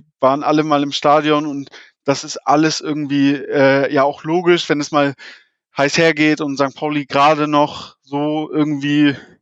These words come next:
hinten liegt und der Schiedsrichter eine Fehlentscheidung trifft, dann sind wir alle diskriminierend. Und da schließe ich mich auch mit ein. Äh, meine Sprache ist dann auch nicht mehr sauber.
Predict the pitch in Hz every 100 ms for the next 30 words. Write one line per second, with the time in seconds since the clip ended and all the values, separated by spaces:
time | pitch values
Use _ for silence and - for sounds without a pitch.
0 | _ _ _ _ _ - 175 185 165 -
1 | 160 160 190 170 185 180 165 156 165 160
2 | 151 147 147 - 151 - - _ 139 156
3 | - _ 156 170 165 151 147 117 - 123
4 | 113 117 120 139 139 139 143 143 _ 160
5 | 165 - 180 180 170 156 - 143 135 131
6 | 160 196 202 - - _ _ - 151 143
7 | 147 156 160 - 160 151 147 - 147 151
8 | 151 170 147 131 127 135 135 156